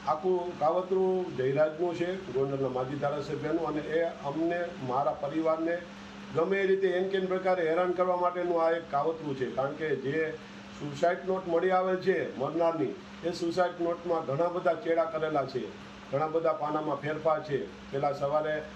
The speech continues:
અ, WhatsApp-ના માધ્યમથી જાણવા મળ્યું કે ભાઈ એક એને લખેલું હતું કે ભાઈ મારા પરિવારનું, મારી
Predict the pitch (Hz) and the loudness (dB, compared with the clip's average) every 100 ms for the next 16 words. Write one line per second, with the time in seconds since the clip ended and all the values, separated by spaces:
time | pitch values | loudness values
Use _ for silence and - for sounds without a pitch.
0 | - - - 151 147 143 139 156 - 165 | -14 -14 -2 0 2 2 0 -2 -2 -2
1 | 165 156 156 147 165 160 151 156 170 165 | 0 2 0 0 0 0 2 2 2 2
2 | 165 160 120 123 156 156 151 160 160 156 | 2 0 -2 -2 0 0 2 0 0 -2
3 | 156 147 156 170 160 160 156 156 147 143 | 0 2 0 0 0 0 -2 -4 -2 -2
4 | 135 - 120 135 139 156 156 156 151 151 | -2 -4 -4 -2 -2 -2 -2 0 0 0
5 | 139 139 | -2 -2